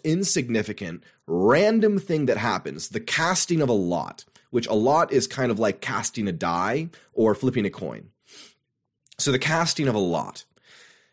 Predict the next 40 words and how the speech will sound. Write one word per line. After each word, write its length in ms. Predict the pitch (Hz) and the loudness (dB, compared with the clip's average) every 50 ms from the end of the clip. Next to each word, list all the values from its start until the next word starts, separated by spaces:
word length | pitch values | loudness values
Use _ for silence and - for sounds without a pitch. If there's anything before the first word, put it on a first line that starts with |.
| _ _ _ _ _ _ _ _ - | _ _ _ _ _ _ _ _ 2
That's 220 | 127 139 170 - - | 2 2 4 2 2
just 180 | 202 185 - | 0 2 4
a 60 | 156 117 | 2 2
random 420 | 98 101 110 110 110 110 104 98 | 4 4 4 4 4 2 0 -2
thing. 380 | 85 - 104 82 - - - - _ _ | -2 -4 -6 -6 -6 -8 -16 -20 _ _
This 120 | - 131 143 | -2 -2 0
is 100 | 175 160 | 2 2
like 160 | 170 135 135 | 2 2 2
saying 280 | - 139 127 117 101 98 | 2 2 2 2 2 0
when 100 | 98 104 | 0 0
you 80 | 131 | 0
flip 380 | 139 - - - 131 127 131 131 | 0 -2 -4 0 0 0 2 0
a 40 | - | -4
coin, 540 | - - 98 90 92 107 147 170 165 131 | -4 -6 -4 -4 -2 -2 -2 -2 -2 0
God's 360 | - 113 101 120 143 135 120 113 | 0 2 2 4 2 0 0 0
the 60 | 117 | 0
one 180 | 110 110 107 | 0 0 0
who 100 | 107 107 | 0 0
decided 500 | 92 95 - - 95 90 95 101 117 117 | -2 -2 -2 -2 -2 -2 0 0 0 0
if 140 | 98 85 - | -2 -2 -4
it 80 | 87 - | -6 -6
landed 320 | 90 90 90 87 82 76 | -4 -4 -4 -6 -6 -8
heads 280 | 80 90 92 82 76 78 | -8 -6 -6 -6 -6 -8
or 60 | 73 | -12
tails. 500 | - - 90 69 64 50 50 - - - _ _ _ _ _ _ | -10 -10 -8 -8 -8 -8 -10 -12 -14 -14 _ _ _ _ _ _
And 200 | - 113 110 101 | -2 0 0 2
that 240 | - 113 131 135 - | 2 2 2 2 0
was 120 | 120 113 - | -2 -2 -2
specifically 680 | - - - 92 - - 131 131 - 135 135 - 135 | -6 -6 -8 -6 -4 -2 -2 0 -2 -2 -4 -2 -2
within 260 | 110 104 101 113 101 | -2 -2 -2 -2 -4
his 160 | 95 95 90 - | -4 -4 -6 -10
purview, 540 | - - 107 101 107 107 143 160 175 196 - - - | -8 -4 -2 -2 -2 -2 -4 -4 -4 -4 -4 -4 -4
and 400 | 139 185 202 139 113 107 107 - - _ | -2 0 0 0 0 -2 -4 -6 -10 _
he's 300 | - - 143 127 117 113 | -8 -4 -2 -2 -2 -2
the 40 | 123 | -2
one 160 | 110 113 107 | -2 -2 -2
who 160 | 98 113 107 | -2 -4 -4
caused 720 | - - - - - 139 127 107 95 90 87 85 - - | -4 -6 -10 -6 -4 -2 0 0 0 -2 -4 -6 -6 -10
its 160 | - 90 - - | -10 -10 -10 -8
outcome. 460 | - 90 82 - - 85 - - - | -6 -8 -8 -8 -14 -20 -20 -20 -20